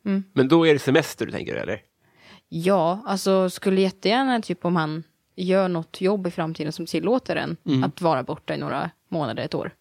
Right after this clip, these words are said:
Speaker 2: Mm.
Speaker 1: Skulle jättegärna vilja vara det.
Speaker 2: Mm.
Speaker 1: Eller bara, fuck it, varför måste jag jobba?
Speaker 2: Nej, men det... det,
Speaker 1: Ja.
Speaker 2: tänk vad skönt om du kunde få unna dig det.
Speaker 1: Ja.
Speaker 2: Andreas säger så här,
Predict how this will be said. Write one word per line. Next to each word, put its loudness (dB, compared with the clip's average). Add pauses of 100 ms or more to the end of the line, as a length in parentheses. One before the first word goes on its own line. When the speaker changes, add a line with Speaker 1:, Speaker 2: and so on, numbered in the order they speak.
Speaker 2:
Mm. 0
Speaker 1:
Skulle -6
jättegärna -8
vilja -8
vara -2
det. -10 (160)
Speaker 2:
Mm. -2 (260)
Speaker 1:
Eller 4
bara, -2
fuck -4
it, -10
varför -2
måste -2
jag 0
jobba? -6 (480)
Speaker 2:
Nej, 6
men 2
det... -4
det, -8 (140)
Speaker 1:
Ja. 4 (240)
Speaker 2:
tänk 0
vad 2
skönt 2
om -4
du -6
kunde -4
få -2
unna -4
dig -8
det. -2 (240)
Speaker 1:
Ja. 6 (600)
Speaker 2:
Andreas 6
säger 6
så 6
här, 6